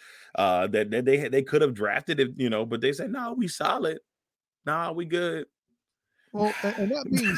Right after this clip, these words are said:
Speaker 1: <laughs>
Speaker 2: said, that being said, like, there's, there's a parable, there's a,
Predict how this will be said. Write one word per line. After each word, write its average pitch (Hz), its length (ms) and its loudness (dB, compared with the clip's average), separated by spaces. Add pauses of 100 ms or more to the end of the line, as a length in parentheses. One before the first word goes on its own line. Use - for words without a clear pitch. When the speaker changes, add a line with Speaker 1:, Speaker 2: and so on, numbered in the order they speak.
Speaker 1:
<laughs> - 80 -8
Speaker 2:
said, 143 280 0 (320)
that 285 200 0
being 233 240 -4
said, 175 480 0
like, 151 320 0 (100)
there's, 185 400 -2
there's 180 260 0
a 196 60 -4
parable, 214 600 2
there's 180 280 2
a, 185 140 4